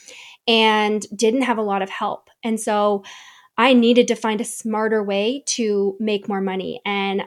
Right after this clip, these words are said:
I was able to quit my corporate job. I didn't go back, which was, is probably still to this date, one of my, you know, most proudest things that I, I did. I s-, hit six figures that year. I think there were almost a hundred people who signed up for my program,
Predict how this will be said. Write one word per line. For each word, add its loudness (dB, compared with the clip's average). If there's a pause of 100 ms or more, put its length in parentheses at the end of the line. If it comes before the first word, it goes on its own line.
I -2
was -10
able -6
to -10
quit -8
my 2
corporate -4
job. -2
I -4
didn't -4
go -2
back, 0 (300)
which -6
was, 0 (120)
is -2
probably 2
still -6
to -12
this -6
date, -6
one -4
of -2
my, -4 (200)
you -8
know, -10
most -4
proudest -2
things -6
that -2
I, -2 (100)
I -4
did. 0 (260)
I -2
s-, -8
hit -2
six -6
figures -4
that -8
year. -8 (320)
I -10
think -2
there 2
were 0
almost 2
a -6
hundred 2
people -2
who -6
signed -4
up -4
for -2
my -2 (120)
program, -4